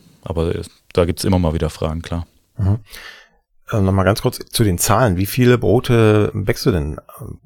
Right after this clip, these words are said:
Speaker 2: pro Verkaufstag, also pro Freitag? Wie viele Kunden haben dann die Möglichkeit, Brot zu kaufen?
Speaker 1: Ge-, genau, das eine ist das, äh, Potenzielle, das andere ist, wie es, äh, aktuell ist.
Speaker 2: Mhm.
Speaker 1: Also ich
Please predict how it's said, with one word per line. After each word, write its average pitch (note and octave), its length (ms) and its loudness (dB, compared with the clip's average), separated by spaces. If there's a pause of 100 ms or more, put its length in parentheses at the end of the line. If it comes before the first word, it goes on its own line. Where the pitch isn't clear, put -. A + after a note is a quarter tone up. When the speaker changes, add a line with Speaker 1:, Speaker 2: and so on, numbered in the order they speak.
Speaker 2:
pro D#2+ 540 -2 (240)
Verkaufstag, E2 520 -6
also E2 200 -8
pro - 180 -2
Freitag? - 640 -4 (140)
Wie F2+ 100 -6
viele F2+ 180 -6 (300)
Kunden F2+ 520 -6
haben F2+ 200 -6
dann E2+ 160 -6
die E2 60 -4
Möglichkeit, F2 520 -6
Brot F#2 220 -4
zu - 80 -12
kaufen? - 300 -12 (720)
Speaker 1:
Ge-, G2+ 520 -2
genau, F#2+ 240 0
das F2 160 0
eine G#2 160 0
ist - 140 -6
das, - 200 -2
äh, G2 140 2
Potenzielle, G#2 720 2
das - 180 -4
andere A2 240 0
ist, - 160 -4
wie G#2+ 80 0
es, - 140 -4
äh, G#2+ 220 0
aktuell G#2+ 360 -2
ist. B2+ 300 0
Speaker 2:
Mhm. G#2 120 4
Speaker 1:
Also G#2 200 0
ich F#2+ 180 -8